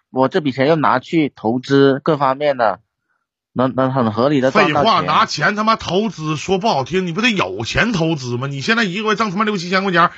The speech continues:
Speaker 2: 你不也一分钱鸡巴攒不下吗？你一点存款都没有，那谁给你投啊？拿啥投？拿水投啊？<laughs> 投啥呀？
Speaker 1: 但是我看他那个宣传，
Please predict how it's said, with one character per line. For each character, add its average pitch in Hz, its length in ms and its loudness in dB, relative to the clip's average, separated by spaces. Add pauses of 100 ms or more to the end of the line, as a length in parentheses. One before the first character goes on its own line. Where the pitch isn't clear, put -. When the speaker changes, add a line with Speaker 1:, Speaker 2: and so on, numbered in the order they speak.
(140)
Speaker 2:
你 156 160 -2
不 196 80 0
也 240 120 4
一 226 120 0
分 185 160 2
钱 180 160 0
鸡 190 80 0
巴 185 100 0
攒 160 180 0
不 123 40 -12
下 170 240 2
吗？ 113 360 -6 (840)
你 180 100 -4
一 233 80 4
点 220 140 6
存 220 200 -2
款 175 160 4
都 175 80 0
没 208 120 2
有， 214 240 -4
那 139 140 -2
谁 180 280 -2
给 240 60 0
你 196 100 -2
投 104 240 -4
啊？ 147 100 0
拿 147 180 0
啥 170 180 0
投？ 165 120 -4
拿 170 140 2
水 160 160 -6
投 113 180 -4
啊？ 131 360 -2 (680)
<laughs> - 720 -12
投 226 140 4
啥 135 240 2
呀？ 185 120 4
Speaker 1:
但 196 100 2
是 220 80 -2
我 185 140 2
看 202 200 0
他 180 100 0
那 185 80 -4
个 180 100 0
宣 - 220 -8
传， 175 140 -8